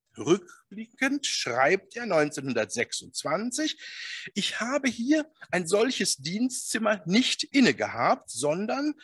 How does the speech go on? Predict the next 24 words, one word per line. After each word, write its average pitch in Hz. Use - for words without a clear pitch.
an 170
einem 190
provisorisch 202
im 160
Bücherdepot 190
der 143
Kunsthalle 180
aufgestellten 131
Tisch -
gearbeitet.“ -
Zitat 147
Ende. -
Gleichwohl 262
begann 180
der 214
Privatdozent 156
im 139
Wintersemester 131
neunzehnhundertzwanzig 104
einundzwanzig 131
mit 117
der 104
Lehre 113
und 151